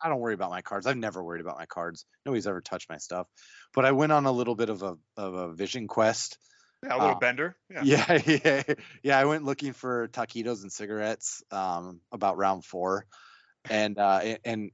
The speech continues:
Speaker 1: and I just can't, you know, I le-, I just left everything in the brewery, and, and, and then, uh, Saturday comes around, and I start going through these <laughs> cards. I'm like, uh, "Okay, yeah, here's some, here's some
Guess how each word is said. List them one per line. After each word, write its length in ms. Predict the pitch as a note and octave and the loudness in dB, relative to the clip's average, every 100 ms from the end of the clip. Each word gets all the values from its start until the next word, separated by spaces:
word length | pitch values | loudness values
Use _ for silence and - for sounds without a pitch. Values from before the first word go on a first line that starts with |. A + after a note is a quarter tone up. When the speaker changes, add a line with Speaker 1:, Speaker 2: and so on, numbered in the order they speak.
| - | -4
Speaker 1:
and 100 | A#2+ | 2
I 100 | B2 | 2
just 160 | B2 - | 2 2
can't, 200 | D3 D3+ | 2 4
you 120 | C3 | 4
know, 120 | A#2 | 6
I 40 | C3+ | 8
le-, 180 | C#3+ B2+ | 8 8
I 100 | E3 | 4
just 180 | D#3+ B2 | 2 2
left 260 | B2 A#2+ G#2+ | 4 4 0
everything 320 | G#2+ G#2 G2+ | -4 -6 -8
in 60 | |
the 60 | G2 | -8
brewery, 440 | F#2 F#2 F#2 F2 | -6 -4 -4 -4
and, 180 | F2 F#2+ _ | -8 -10 _
and, 260 | F#2+ F#2 F#2+ _ - _ _ _ - B2+ | -12 -12 -14 _ -20 _ _ _ -10 -2
and 120 | B2+ | 2
then, 240 | C3+ B2+ | 4 4
uh, 360 | A#2+ A2+ G2 F#2+ _ _ | 6 6 2 -4 _ _
Saturday 540 | - - D#3 F3 D3 C3+ | -8 4 6 6 4 0
comes 320 | C3+ B2 G#2+ | -4 -8 -6
around, 200 | A2+ A#2 | -4 -4
and 80 | A2 | -6
I 60 | |
start 320 | G2+ - C3 A2+ | -10 -10 -10 -6
going 220 | B2 B2 | -6 -4
through 140 | B2+ | -4
these 180 | A#2 G#2 | -4 -6
<laughs> 40 | - | -10
cards. 1120 | - - D3 - B2 - - - D3 - - _ - - - - _ _ | -12 -8 -8 -6 -10 -10 -20 -20 -18 -18 -18 _ -20 -20 -20 -20 _ _
I'm 140 | A2 A2+ | -8 0
like, 460 | G#2 F#2+ - - _ - | 2 2 -2 -10 _ 2
uh, 460 | A2 G#2+ G#2+ G#2+ G#2+ | 4 8 8 6 2
"Okay, 360 | - G#2+ G#2 G#2 | 0 2 2 2
yeah, 220 | G#2+ G2 | 2 2
here's 260 | A#2+ A2+ | 0 -2
some, 220 | A#2 A2+ A2+ | -2 -4 -4
here's 220 | B2+ - | -4 -2
some 220 | A#2 | -4